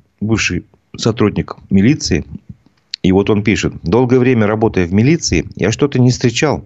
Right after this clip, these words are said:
руководителя торопящегося собственноручно написать заявление на своего подчиненного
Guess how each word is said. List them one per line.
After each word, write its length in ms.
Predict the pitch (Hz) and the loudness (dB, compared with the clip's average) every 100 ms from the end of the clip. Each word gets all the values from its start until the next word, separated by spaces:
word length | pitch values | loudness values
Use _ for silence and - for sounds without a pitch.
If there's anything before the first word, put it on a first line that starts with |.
| - | -6
руководителя 800 | - 98 92 85 92 131 107 82 - - - - - _ - | -2 0 2 2 0 0 0 -2 -6 -16 -16 -16 -18 _ -2
торопящегося 720 | 104 101 123 135 117 98 87 | -2 0 0 2 0 0 0
собственноручно 920 | - - 104 - 113 104 85 117 - | -2 -2 -4 -4 -2 0 0 0 0
написать 380 | 98 92 - 87 | 0 0 -2 -2
заявление 420 | 87 80 92 104 | 0 0 2 2
на 100 | 85 | 2
своего 340 | 90 - 90 95 | 0 2 2 2
подчиненного 920 | 101 - - - 82 98 113 87 76 | 0 -4 -2 -2 0 2 4 2 -2